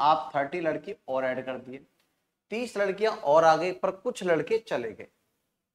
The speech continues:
कुछ लड़के चले गए तो यहाँ से एक्स लड़के चले गए। तो उसके बाद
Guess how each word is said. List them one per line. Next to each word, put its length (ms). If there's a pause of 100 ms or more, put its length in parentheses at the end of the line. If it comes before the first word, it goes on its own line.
(240)
कुछ 220
लड़के 340
चले 280
गए 140
तो 120
यहाँ 220
से 180 (160)
एक्स 260
लड़के 260
चले 280
गए। 160 (800)
तो 60
उसके 560
बाद 500